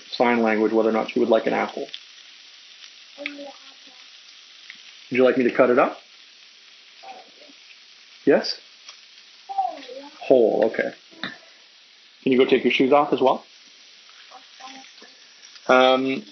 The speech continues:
so one of the things that we tend to do is we sort of take control over things that we probably shouldn't take control over. And we insert ourselves into conversations that we probably shouldn't be inserting ourselves into. And this is a,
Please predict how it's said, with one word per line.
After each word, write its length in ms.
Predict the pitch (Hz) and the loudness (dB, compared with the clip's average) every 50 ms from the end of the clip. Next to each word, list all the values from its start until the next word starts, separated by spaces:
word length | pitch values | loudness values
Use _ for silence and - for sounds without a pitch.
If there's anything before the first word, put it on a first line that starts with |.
| - - | -10 -4
so 360 | - - - 170 170 165 165 | -4 -2 0 2 2 2 2
one 220 | 165 170 180 190 | 0 0 -2 -2
of 80 | 196 185 | -2 0
the 60 | - | -2
things 200 | 180 170 156 135 | -2 -2 -2 0
that 140 | 156 147 143 | -2 0 0
we 520 | 143 147 147 143 143 139 139 135 - - - - - - - 87 - - | 0 0 0 0 -2 -2 -4 -6 -6 -10 -14 -20 -12 -8 -8 -8 -8 -8
tend 280 | - - 151 151 147 - | 0 2 2 2 2 0
to 60 | 139 120 | 0 2
do 340 | 123 135 156 180 160 135 127 | 4 4 4 4 4 4 4
is 160 | 120 110 120 | 2 2 0
we 100 | 120 113 | -2 0
sort 220 | - - 139 131 | 2 2 2 2
of 100 | 123 - | 2 0
take 220 | - - 135 123 - | 2 0 0 0 0
control 560 | 131 117 - - - 139 135 139 135 127 123 | -4 -4 -2 2 2 4 4 6 6 4 4
over 180 | 117 110 120 | 4 2 0
things 440 | 110 - - 127 120 123 117 110 - | -2 0 0 0 0 0 0 -2 0
that 200 | 123 117 117 - | 0 0 0 0
we 120 | 117 113 107 | -2 -6 -4
probably 360 | - - 120 117 117 120 113 | 0 2 2 2 2 0 0
shouldn't 340 | - - 131 117 120 - - | 0 0 -2 -2 -4 -6 -2
take 200 | - 117 - - | -4 -4 -2 -4
control 420 | 120 - - 123 127 147 147 123 | -14 -6 0 2 2 2 2 2
over. 300 | 110 101 - 123 - - - - - - - - - - - - - | 0 -2 -4 -6 -12 -14 -16 -20 -20 -20 -20 -20 -20 -20 -14 -4 0
And 120 | 127 127 | 2 2
we 120 | 123 127 127 | 4 4 2
insert 260 | 120 - - 135 123 | 2 2 2 4 4
ourselves 400 | 127 120 - - 123 120 110 120 | 4 2 4 4 4 4 4 0
into 140 | 117 113 110 | -2 -2 -2
conversations 640 | - 120 117 117 117 - - 120 113 - - 120 110 | -2 -2 0 0 0 0 0 0 0 -2 -4 -4 -2
that 80 | 117 | -2
we 80 | 117 113 | -2 -2
probably 320 | 107 - 117 110 107 117 | 0 0 0 2 2 2
shouldn't 460 | 107 - - 120 117 113 110 113 - - - - - - - 104 - 127 127 | 0 0 0 0 -2 -2 -4 -6 -8 -12 -18 -20 -20 -16 -12 -12 -10 -6 -2
be 120 | 127 120 120 | 0 0 0
inserting 380 | 113 113 - 127 117 117 113 | 0 0 0 0 0 0 0
ourselves 380 | 113 110 - - 110 107 110 120 | -2 -2 0 0 0 0 2 0
into. 420 | 127 143 143 - - - - 139 - - - - - - - - - - - - - | 0 0 0 0 -2 -2 -2 -4 -6 -10 -20 -20 -20 -20 -20 -20 -20 -20 -14 -2 0
And 180 | 131 131 131 139 | 2 2 4 4
this 320 | 147 147 - - - - - _ _ | 4 2 2 -2 -4 -6 -10 _ _
is 240 | - 160 143 123 120 | 0 0 0 4 4
a, 460 | 131 123 123 120 120 120 120 123 - | 6 6 6 6 4 2 0 0 -4